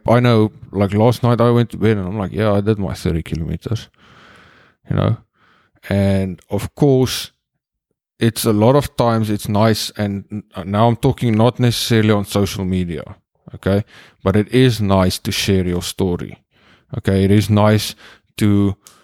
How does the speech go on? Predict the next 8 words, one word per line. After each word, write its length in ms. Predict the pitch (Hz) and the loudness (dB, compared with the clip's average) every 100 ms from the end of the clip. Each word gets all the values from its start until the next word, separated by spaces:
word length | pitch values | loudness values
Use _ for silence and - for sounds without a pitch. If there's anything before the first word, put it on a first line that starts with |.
| _ _ _ - | _ _ _ -2
like, 280 | 101 104 - _ _ _ _ _ _ _ _ _ _ _ _ _ _ _ _ _ _ _ _ | 0 -2 -6 _ _ _ _ _ _ _ _ _ _ _ _ _ _ _ _ _ _ _ _
like, 220 | 117 113 - | -4 -2 -2
share, 520 | - 165 139 101 95 | 0 4 4 2 -2
you 100 | 101 | -4
know? 180 | 101 110 | 0 0
It's 420 | 107 113 107 - | 0 -2 -4 -4
nice 380 | 104 104 120 - | 0 2 2 0
to 360 | - 123 113 | 0 2 0